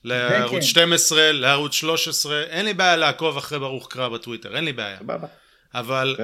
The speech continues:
Speaker 1: לא, אבל
Speaker 2: שקל
Speaker 1: אני
Speaker 2: לא
Speaker 1: לא
Speaker 2: לתת לשקרנים האלה.
Speaker 3: לא,
Speaker 1: אני
Speaker 3: לא להיכנס לתוך בועת, אה, לתוך תיבת תעודה, זה מה שאני
Speaker 1: אני כשאני כותב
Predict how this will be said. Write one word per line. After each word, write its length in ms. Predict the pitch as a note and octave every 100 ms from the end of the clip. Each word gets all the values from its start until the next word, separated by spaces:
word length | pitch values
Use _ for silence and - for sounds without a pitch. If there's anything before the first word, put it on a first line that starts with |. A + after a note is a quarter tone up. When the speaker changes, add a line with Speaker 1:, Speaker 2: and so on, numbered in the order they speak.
| A#2
Speaker 1:
לא, 60 |
אבל 80 | F#3
Speaker 2:
שקל 460 | D3+ E3 G3 F3 F#3
Speaker 1:
אני 80 | E3
Speaker 2:
לא 100 | E3
Speaker 1:
לא 40 | D#3
Speaker 2:
לתת 200 | D#3 D#3+
לשקרנים 580 | C#3 D3+ A#2 C3 B2
האלה. 180 | A2+ G2 F#2+ _ _ _
Speaker 3:
לא, 100 | C3
Speaker 1:
אני 180 | F3+ F#3+
Speaker 3:
לא 140 | F#3
להיכנס 380 | G3+ G3 E3 E3+
לתוך 260 | D#3+ E3+ C3
בועת, 360 | A#2+ C3+ -
אה, 200 | D3 A2
לתוך 260 | A2 A2 B2+
תיבת 300 | - A2 A#2+
תעודה, 360 | A#2 G2 G#2 E2+
זה 100 | G2
מה 100 | G2+
שאני 640 | G2 F#2 F2+ F2 E2+ E2+ C#3+
Speaker 1:
אני 120 | C#3
כשאני 200 | G#3 D3+
כותב 260 | D3+ F3